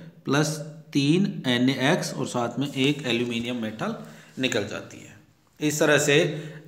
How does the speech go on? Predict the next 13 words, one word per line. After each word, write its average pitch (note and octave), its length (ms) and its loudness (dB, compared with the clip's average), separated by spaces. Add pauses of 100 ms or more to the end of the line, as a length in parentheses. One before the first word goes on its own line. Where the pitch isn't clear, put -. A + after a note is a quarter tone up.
एल्किल D3 400 6
हैलाइड C3+ 580 6 (500)
एल्यूमिनियम E3+ 560 6
के E3 140 4
साथ C#3+ 300 6
क्रिया C3+ 280 6
से C#3 200 4 (720)
एल्यूमिनियम D3 720 6
के C#3+ 220 2 (140)
organometallic B2 720 2
compound C3 460 -4 (260)
बनाते A#2 360 0
हैं। - 80 -12